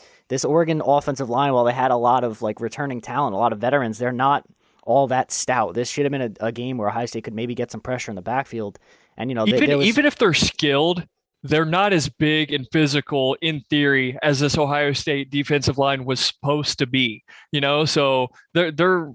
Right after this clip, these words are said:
Speaker 2: more of a finesse team. The Pac-twelve does not have the big uglies that the Big Ten does have. And they just, I mean, they push the, the, uh, Buckeyes defensive line around.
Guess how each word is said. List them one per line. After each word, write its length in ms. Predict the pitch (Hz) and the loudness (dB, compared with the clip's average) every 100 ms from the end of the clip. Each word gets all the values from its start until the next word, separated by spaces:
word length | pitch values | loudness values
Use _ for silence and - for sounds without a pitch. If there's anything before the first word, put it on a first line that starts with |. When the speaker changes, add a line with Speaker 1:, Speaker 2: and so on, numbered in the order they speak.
| - | -12
Speaker 2:
more 340 | 139 147 190 190 | -4 2 2 4
of 80 | |
a 100 | 156 | 2
finesse 460 | 151 147 131 127 - | 0 0 0 0 -2
team. 360 | - 226 214 185 | -2 0 0 0
The 100 | - | -2
Pac-twelve 640 | - - - 160 160 147 | -2 -4 -2 0 2 0
does 180 | 139 143 | -2 -2
not 280 | 143 147 | 0 -2
have 260 | 139 151 147 | 0 0 0
the 80 | 135 | -2
big 340 | 127 143 135 - | -2 -2 -2 -2
uglies 500 | 143 143 139 135 127 | -2 0 0 0 0
that 160 | 143 123 | -4 -4
the 80 | |
Big 260 | 131 143 135 | -2 -2 -2
Ten 320 | - 135 127 147 | -2 -2 -2 0
does 260 | 139 143 | 0 0
have. 400 | 127 127 135 170 - - - | 0 0 0 -2 -6 -14 -6
And 80 | 139 | -2
they 100 | 165 | 0
just, 240 | 143 - | -2 -4
I 60 | 135 | -4
mean, 140 | 131 | -2
they 120 | 139 | -2
push 240 | 156 143 127 | 0 -2 -2
the, 100 | 123 _ - | -8 _ -6
the, 340 | 139 127 123 - 139 _ | -2 0 0 -2 -12 _
uh, 240 | 135 123 120 135 | -4 -4 -4 -4
Buckeyes 340 | 135 135 127 | -2 0 0
defensive 380 | 127 123 120 127 | -2 -4 -4 -2
line 180 | 120 117 | 0 -2
around. 400 | 117 120 120 | -4 -4 -4